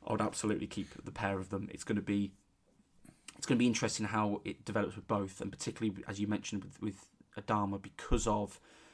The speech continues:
the situation with his contract. But there is definitely potential there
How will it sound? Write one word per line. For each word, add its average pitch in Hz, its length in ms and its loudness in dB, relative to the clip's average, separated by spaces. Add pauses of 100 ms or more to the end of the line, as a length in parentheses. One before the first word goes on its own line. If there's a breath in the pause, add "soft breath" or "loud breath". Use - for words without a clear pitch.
(200 soft breath)
the - 60 -12
situation 107 420 0
with 104 80 0
his 98 80 -6
contract. - 640 -6 (240)
But 107 80 -2
there 107 120 2
is 104 100 0
definitely 113 440 0
potential 101 580 -2
there 98 280 -2